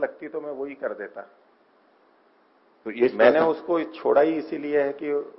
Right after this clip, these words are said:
Speaker 1: ये उतना संगत वैसे नहीं है।
Speaker 2: अच्छा, मेरे को इसलिए शंका लग रही है उसमें।
Speaker 1: ऐसा होता है, बहुत से सूत्रों में अलग-अलग व्याख्याकार अलग-अलग ढंग से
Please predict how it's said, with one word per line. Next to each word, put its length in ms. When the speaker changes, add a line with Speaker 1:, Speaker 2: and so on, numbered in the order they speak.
Speaker 1:
ये 60
उतना 420
संगत 500
वैसे 260
नहीं 240
है। 160
Speaker 2:
अच्छा, 340
मेरे 220
को 100
इसलिए 540
शंका 320
लग 240
रही 160
है 60
उसमें। 320
Speaker 1:
ऐसा 240
होता 300
है, 100
बहुत 280
से 100
सूत्रों 420
में 320
अलग-अलग 520
व्याख्याकार 520
अलग-अलग 560
ढंग 120
से 220